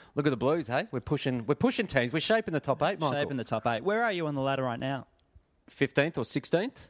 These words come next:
Speaker 2: No way.
Speaker 1: Yeah.
Speaker 2: Higher than that, surely.
Speaker 1: No, no, no. We slipped. We haven't won a game for a while.
Speaker 2: Oh. Gee,
Speaker 1: Hasn't
Speaker 2: those,
Speaker 1: gone very well.
Speaker 2: those days of the four-peat are kind of long gone, aren't they?
Speaker 1: Yeah.
Speaker 2: You
Speaker 1: When,
Speaker 2: were,
Speaker 1: when we had a good run.
Speaker 2: you were over the moon back then.
Speaker 1: Yeah.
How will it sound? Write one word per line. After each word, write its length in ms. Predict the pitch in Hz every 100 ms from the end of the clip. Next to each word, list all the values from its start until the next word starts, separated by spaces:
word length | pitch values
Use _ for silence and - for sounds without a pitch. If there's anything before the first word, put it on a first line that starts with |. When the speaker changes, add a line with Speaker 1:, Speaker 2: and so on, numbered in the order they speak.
| -
Speaker 2:
No 160 | 302
way. 300 | 311 285 107 156 _ - _ _ -
Speaker 1:
Yeah. 140 | 226
Speaker 2:
Higher 200 | 127 104
than 120 | 101 123
that, 180 | 208
surely. 320 | - 254 143 110
Speaker 1:
No, 140 | 220
no, 120 | 226
no. 140 | 165 196
We 100 | 180
slipped. 420 | - 226 - -
We 60 |
haven't 140 | 226 147
won 100 | 170
a 60 |
game 180 | 208 123
for 120 | 98 87
a 40 |
while. 260 | 95 170 -
Speaker 2:
Oh. 260 | 185 143 110 - _ _ _ _ _ _
Gee, 120 | - 226
Speaker 1:
Hasn't 120 | 254
Speaker 2:
those, 100 | 214
Speaker 1:
gone 100 | -
very 160 | - -
well. 320 | 131 110 127 226
Speaker 2:
those 140 | 202
days 280 | 147 143 120
of 60 |
the 80 | 107
four-peat 480 | - 131 180 117 104
are 180 | 101 117 - _ _ _ _ _ _ _ _ _
kind 160 | - 120
of 140 | 110 - 123 -
long 220 | 131 135 127
gone, 260 | 151 123
aren't 140 | 156 151
they? 160 | 107 120
Speaker 1:
Yeah. 160 | 104 - _ _ _ _ _ -
Speaker 2:
You 120 | 214
Speaker 1:
When, 100 | 170
Speaker 2:
were, 60 | 151
Speaker 1:
when 80 | 135
we 80 | 123
had 100 | 120
a 60 |
good 160 | 117 110
run. 280 | 120 113 196
Speaker 2:
you 80 | -
were 60 | 156
over 140 | 123
the 40 | 123
moon 280 | 131 208 107
back 220 | 107 -
then. 320 | 151 117 190
Speaker 1:
Yeah. 280 | 165 95